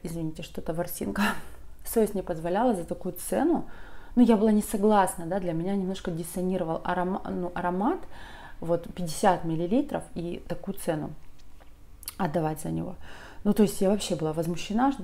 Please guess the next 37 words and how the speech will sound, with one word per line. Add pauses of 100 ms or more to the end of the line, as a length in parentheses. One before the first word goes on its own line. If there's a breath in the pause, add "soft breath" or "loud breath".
(340)
как
бы (380 loud breath)
мне
казалось, (120)
м, (320)
ну,
и
по
сей
день
мне
так
кажется,
что
ф-,
марка
просто (160)
хайпанула,
да, (340 loud breath)
вообще
это
уже
давно
не, (500 loud breath)
а,
не
Том
Форд,
это
уже (460)
концерн
Эс-,
Estee
Lauder, (120)
поэтому (320 loud breath)
они
несколько